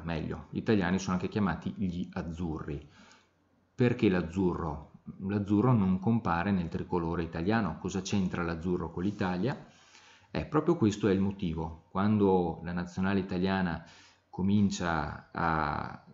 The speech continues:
eh, a disputare le proprie prime partite, siamo all'inizio del ventesimo secolo, e l'Italia era una monarchia e sul trono sedevano i Savoia. Quindi in onore a casa Savoia la nazionale italiana,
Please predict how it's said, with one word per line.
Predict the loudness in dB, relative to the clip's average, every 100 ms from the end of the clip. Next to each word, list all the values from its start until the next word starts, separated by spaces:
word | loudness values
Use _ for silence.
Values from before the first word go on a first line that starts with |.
| -14 -12
eh, | -10 -6 -6 -6 -8 -8
a |
disputare | -6 -6 -4 -2 2 4 4
le | 2
proprie | 0 0 0
prime | 2 0 0
partite, | -2 -4 -2 -2 2 0 0 -6
siamo | -12 -4 0 2
all'inizio | 2 2 2 0 -6
del | -4 -2
ventesimo | -2 -2 -2 -2 -4 -6
secolo, | -6 -8 -4 -2 -2 -4 -16 -20 -20 -20 -20 -20 _ -2
e | 4 4 4 4
l'Italia | 2 2 2 2 2
era | 2
una | 4
monarchia | 4 4 2 -2 -4 -4 -4 -10 _ _ _ _ _ -4
e | -2
sul | 2 0
trono | 2 0 0
sedevano | 0 0 0 2 0
i | 0
Savoia. | 0 0 0 0 -2 -6 -8 -14 -20 -10
Quindi | 2 4 8 8
in |
onore | 8 6 4 2
a | -2
casa | 0 0 -2
Savoia | -2 0 2 2 0 0
la | -2
nazionale | -2 -2 -2 -2 -4
italiana, | -2 -2 -2 -4 -6